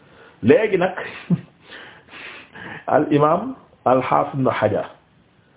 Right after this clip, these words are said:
mu ne nag wa ghafala te waa ji di wax lii nag <laughs> mu daal di yëgati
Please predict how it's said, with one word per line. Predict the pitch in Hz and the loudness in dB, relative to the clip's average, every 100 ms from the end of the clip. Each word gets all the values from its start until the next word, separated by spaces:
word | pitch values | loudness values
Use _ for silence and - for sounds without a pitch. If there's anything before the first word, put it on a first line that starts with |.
| _ _ - | _ _ -10
mu | 101 139 185 | 0 4 4
ne | 165 | 2
nag | 180 - - _ 113 | 0 -2 -16 _ 4
wa | 127 131 | 4 4
ghafala | 143 160 143 120 - - - - | 2 2 2 0 -4 -14 -6 2
te | |
waa | 151 175 180 | 4 4 2
ji | 170 | 2
di | 160 | 2
wax | 160 135 | 2 2
lii | 147 160 | 2 2
nag | 127 - - - 175 | 0 -4 -18 -10 -8
<laughs> | 175 _ _ - - _ _ - | -8 _ _ -20 -20 _ _ -6
mu | 104 | 4
daal | 143 143 139 | 4 4 0
di | 127 | 2
yëgati | 135 131 113 | 4 4 2